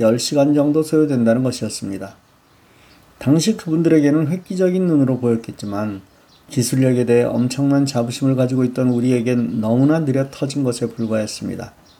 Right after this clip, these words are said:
결론은 며칠 만에 일 분 삼십 초의 전교 석차를 포함한 성적 처리를 끝내는 프로그램을 만들었던 것입니다.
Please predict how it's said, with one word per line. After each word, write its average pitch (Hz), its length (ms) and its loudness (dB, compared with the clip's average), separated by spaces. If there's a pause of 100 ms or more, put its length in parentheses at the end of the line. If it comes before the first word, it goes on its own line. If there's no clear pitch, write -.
(720)
결론은 113 800 2
며칠 117 360 -2
만에 117 460 0 (440)
일 135 240 4
분 165 180 -2
삼십 165 380 -6
초의 135 360 0
전교 135 360 0
석차를 120 460 -4
포함한 117 440 0
성적 139 440 -2
처리를 123 360 -4
끝내는 135 460 2
프로그램을 139 520 0
만들었던 107 520 -2
것입니다. 98 540 -8